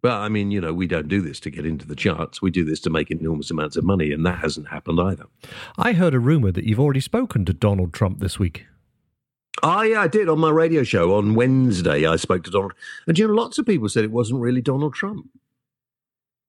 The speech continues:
Speaker 2: Why?
Speaker 1: And lots of people said it was an impersonator. And I said, "Well, if it was an impersonator, they would have made the voice more like Donald Trump than it was."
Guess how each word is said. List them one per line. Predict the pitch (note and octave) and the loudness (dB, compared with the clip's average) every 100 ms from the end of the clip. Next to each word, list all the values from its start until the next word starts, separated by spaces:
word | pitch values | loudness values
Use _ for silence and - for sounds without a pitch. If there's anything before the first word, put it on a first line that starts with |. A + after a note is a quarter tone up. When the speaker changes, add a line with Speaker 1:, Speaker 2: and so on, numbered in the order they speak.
| - | -20
Speaker 2:
Why? | E3 G#2 F#2+ F2+ C#3 D#3+ | -6 0 2 4 2 2
Speaker 1:
And | D3+ | 0
lots | G3 E3 | 0 -2
of | |
people | F3+ D#3+ C3 | -2 0 0
said | D3 C#3 | -2 -4
it | B2+ | -2
was | A#2+ | -4
an | A#2+ | -2
impersonator. | C3 B2+ D#3+ D3+ A#2 D#2+ A2 | -2 -2 -4 -4 -6 -4 -4
And | |
I | |
said, | A2+ C3 | -4 -2
"Well, | C#3+ C3+ | -2 -2
if | D3+ | -4
it | G3+ | -4
was | E3 D#3 C3 | -4 -2 0
an | |
impersonator, | B2+ A2 B2 A#2+ G#2+ E2 F#2+ | 0 2 2 2 -2 -2 -4
they | G#2+ | -4
would | B2+ A#2+ | -4 -4
have | G#2+ | -6
made | A2 G#2+ | -8 -6
the | G2 | -6
voice | F#2 G#2 G2+ | -4 -4 -4
more | G#2+ A2+ G#2+ | -4 -4 -2
like | G2+ G2+ F#2+ | -2 -4 -2
Donald | A2 G#2+ G2+ | -2 -2 -2
Trump | A#2 G#2+ - | -2 -2 -2
than | A2 | -2
it | A#2 | -2
was." | D3+ F#3+ - - | -4 -10 -10 -12